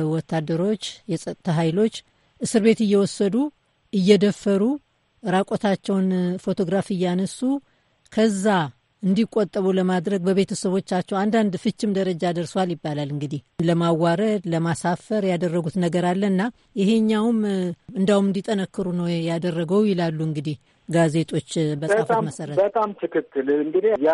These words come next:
Speaker 2: አይነት ድርጊት አንድ ስርዓት ካለው ወታደር የሚጠበቅ አይደለም። እንግዲህ ይሄንን ነው ያረጉ የነበሩት። ይሄ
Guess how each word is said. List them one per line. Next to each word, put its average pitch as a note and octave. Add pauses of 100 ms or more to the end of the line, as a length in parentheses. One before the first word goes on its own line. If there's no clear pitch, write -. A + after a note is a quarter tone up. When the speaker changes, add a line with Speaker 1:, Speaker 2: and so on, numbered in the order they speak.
Speaker 2:
አይነት E3
ድርጊት E3 (220)
አንድ E3
ስርዓት D#3
ካለው C#3+
ወታደር D3
የሚጠበቅ D3
አይደለም። B2
እንግዲህ F3
ይሄንን F#3+
ነው E3
ያረጉ D#3
የነበሩት። D3+
ይሄ C3+